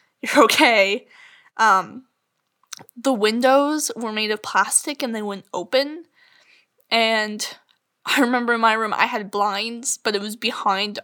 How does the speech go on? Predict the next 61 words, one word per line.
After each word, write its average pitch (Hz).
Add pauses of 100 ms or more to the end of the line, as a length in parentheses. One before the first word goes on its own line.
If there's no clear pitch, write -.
(160)
the 240
plastic -
window, 202
so 240
I 220
couldn't 202
ever 214
see -
out, -
and 254
that's 247 (800)
true 320
with 277
all 233
of 220
the, 208 (400)
um, 202
rooms. 196
We, 196
we -
could, - (120)
like, 240
we 247
had 247
blinds 285
so 277
we 262
could 233
get 220
light, 196
but 202
we 202
were 190
never 202
allowed 185
to -
look -
out 220
of -
them, 233 (360)
and 202 (840)
we 240
had 226
these 226
huge, 240
heavy 240
desks 214
that 208
were 208
bolted 208
to -
the 233
ground, 208
and 208
then 208
you 240
had 220
these 214
chairs 214
that 196
you, 196